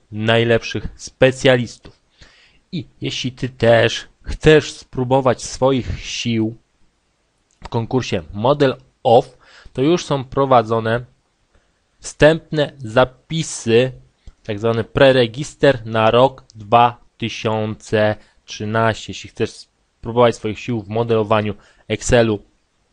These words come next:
możesz się tu zapisać. Ale weź pod uwagę, że tu jest mocna konkurencja i ja tutaj najwięcej właśnie teraz filmików z mister Excelem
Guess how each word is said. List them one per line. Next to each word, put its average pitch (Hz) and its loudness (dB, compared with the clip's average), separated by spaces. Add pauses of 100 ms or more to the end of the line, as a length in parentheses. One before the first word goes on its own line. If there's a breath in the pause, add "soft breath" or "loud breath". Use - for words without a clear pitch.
(220)
możesz 113 -4 (100)
się 101 -4 (300)
tu 110 -2
zapisać. - -10 (1300 soft breath)
Ale 113 0 (360)
weź 107 2
pod - -10
uwagę, 113 2
że 101 -10
tu - -6
jest 110 -4
mocna 117 0
konkurencja 104 -6 (420 soft breath)
i 120 -2 (600)
ja 117 2
tutaj - -2
najwięcej 113 -2
właśnie 107 -8
teraz 110 -4
filmików 123 -6 (320)
z 101 -8
mister 127 -2 (100)
Excelem 120 0